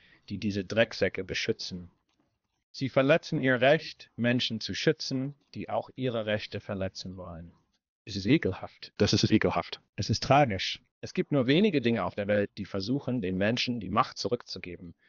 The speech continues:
Speaker 1: wie es die Gründerväter taten. Wer da draußen setzt sich für ihr Recht ein, mit ihren Mitmenschen zu kommunizieren?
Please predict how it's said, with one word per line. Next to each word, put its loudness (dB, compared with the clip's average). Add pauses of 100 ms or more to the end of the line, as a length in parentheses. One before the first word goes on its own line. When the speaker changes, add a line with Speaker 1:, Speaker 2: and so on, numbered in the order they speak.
(120)
Speaker 1:
wie -6
es -6
die -8
Gründerväter 0
taten. -10 (1120)
Wer 6
da 6
draußen 4
setzt 0
sich -4
für -6
ihr 4
Recht 2
ein, -4 (260)
mit -6
ihren 0
Mitmenschen 0
zu -12
kommunizieren? -8